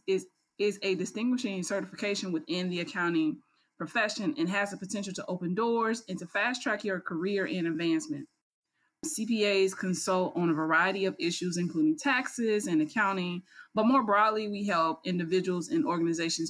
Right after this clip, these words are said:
plan and achieve their financial goals. They are respected business leaders, advisors, and str-, strategic thinkers. Roles vary everywhere from a C F O at a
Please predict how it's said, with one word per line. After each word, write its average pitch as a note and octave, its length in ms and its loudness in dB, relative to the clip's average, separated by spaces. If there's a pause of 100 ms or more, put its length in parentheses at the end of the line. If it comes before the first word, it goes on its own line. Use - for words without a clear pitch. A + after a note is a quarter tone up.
(120)
plan A3 560 -2 (480)
and F#3 120 2
achieve G3 540 0
their E3 160 0
financial D#3+ 520 2
goals. D3 520 0 (480)
They A#3 360 2
are A#3+ 240 4
respected G#3+ 520 0
business F#3+ 440 0
leaders, A3+ 540 0 (140)
advisors, G3+ 640 2
and F3 180 -6
str-, E3+ 160 -8 (220)
strategic G#3 640 -4
thinkers. F#3 600 -2 (420)
Roles A3 340 4
vary G#3 500 2
everywhere G3+ 640 4
from F3 880 2
a D#3+ 100 -2
C E3+ 240 -2
F D3+ 160 -4
O G#3+ 300 4
at D3+ 160 -2
a D#3 260 0